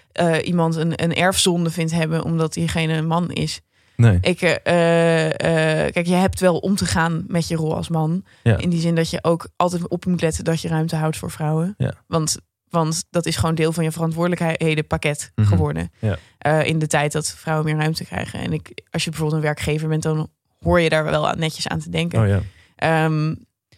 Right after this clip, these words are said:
Speaker 1: maar ik denk niet dat je je ooit echt schuldig hoeft te voelen.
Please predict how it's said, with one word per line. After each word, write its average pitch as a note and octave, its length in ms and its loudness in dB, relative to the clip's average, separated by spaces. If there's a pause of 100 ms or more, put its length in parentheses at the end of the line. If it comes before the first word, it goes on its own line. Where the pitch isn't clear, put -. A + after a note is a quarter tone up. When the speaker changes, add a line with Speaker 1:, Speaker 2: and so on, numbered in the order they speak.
(280)
Speaker 1:
maar E3 220 2
ik D#3+ 80 -2
denk E3 160 2
niet F3 140 2
dat E3+ 140 0
je E3+ 80 -2
je E3 120 2
ooit D#3+ 200 0
echt - 160 -2
schuldig F#3 320 0
hoeft D#3 160 -6
te - 80 -8
voelen. D#3 340 -2